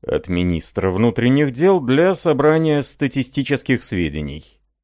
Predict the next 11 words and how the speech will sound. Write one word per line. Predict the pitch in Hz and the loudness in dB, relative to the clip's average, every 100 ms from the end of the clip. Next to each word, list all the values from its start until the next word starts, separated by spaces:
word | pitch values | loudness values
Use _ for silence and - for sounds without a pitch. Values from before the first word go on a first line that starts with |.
| _ _ _ | _ _ _
После | 85 107 151 - 160 | -4 -2 -4 -6 -6
того | 165 170 156 170 | -2 -2 -2 -2
я | 90 90 160 | 0 0 0
попросил | 170 165 - 131 - 147 | -2 -6 -6 -6 -4 -6
хозяйского | 143 120 98 120 117 - 101 90 | -4 -4 -2 -2 -2 -4 -2 0
дозволения | 85 78 73 73 95 139 127 113 | 0 -2 -2 0 0 2 0 0
взглянуть | 85 67 76 98 98 117 113 | -2 -8 -2 0 2 -2 -4
на | 107 90 | -2 0
его | 78 78 98 95 | 0 0 0 0
кожевенный | 82 73 78 76 73 73 | 0 0 0 -2 -2 -6
завод. | 67 76 65 64 - | -6 -6 -8 -12 -18